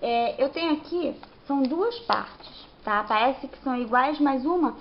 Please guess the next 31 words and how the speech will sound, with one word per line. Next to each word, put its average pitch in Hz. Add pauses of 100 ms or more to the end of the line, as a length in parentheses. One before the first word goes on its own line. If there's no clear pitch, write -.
(120)
é -
um 269
pouquinho 370
menor 277
do 247
que 269
a 247
outra, 214 (420)
tá? 247 (180)
Então 247
vocês 254
vão 247
recortar 277
esse 226
molde 202 (280)
certinho 233 (240)
pra 233
gente 262
poder 254
trabalhar 254
com 262
ele 254
no 262
isopor. 254 (1400)
Bom, 214
então 262
vamos 339
lá. 196 (220)
Eu 226
vou 330
começar 269